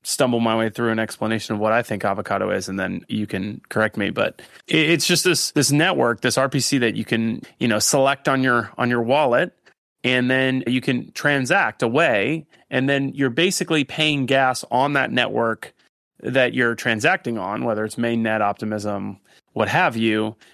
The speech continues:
but you're using U S D C instead of whatever gas token that you need to go swap for and you run out of, and then you're stuck and you can't tra-, transact anymore.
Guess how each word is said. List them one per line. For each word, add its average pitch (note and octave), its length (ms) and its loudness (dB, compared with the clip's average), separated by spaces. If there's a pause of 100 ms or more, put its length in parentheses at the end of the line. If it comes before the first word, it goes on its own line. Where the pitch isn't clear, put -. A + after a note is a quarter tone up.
(120)
but B2+ 300 2
you're B2+ 240 2
using A#2 420 -2
U A#2 140 0
S A2 140 -4
D A2 140 -4
C A2 440 -2
instead G#2+ 380 -2
of G#2+ 180 0
whatever A#2 460 0
gas G#2 340 0
token G#2+ 300 -2
that G2+ 100 -4
you A2 120 0
need G#2+ 180 0
to A2 80 -2
go G#2+ 160 0
swap G#2+ 360 0
for G#2+ 240 0
and G#2 100 -2
you G#2+ 100 -2
run G#2+ 200 0
out G2+ 200 2
of, G#2 160 0
and G#2+ 100 -2
then A2 100 -2
you're A2 120 -2
stuck A2 400 0
and A2+ 100 0
you G#2+ 60 -2
can't G#2 260 -4
tra-, A2+ 340 0
transact A2 580 0
anymore. F#2 460 -4